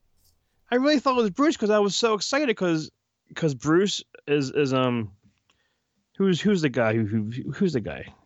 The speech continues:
I lost his name now. Um, here it is. Yeah,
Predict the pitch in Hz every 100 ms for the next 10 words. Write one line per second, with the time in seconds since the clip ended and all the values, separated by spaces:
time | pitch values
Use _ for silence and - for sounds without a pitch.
0 | _ 151 160 160 147 143 135 98 65 -
1 | - _ _ _ - - _ _ - 117
2 | 113 107 107 95 - _ _ _ _ _
3 | _ _ _ _ _ _ _ _ - -
4 | _ _ _ _ _ _ _ _ _ _
5 | _ _ _ _ _ 127 123 92 78 120
6 | 135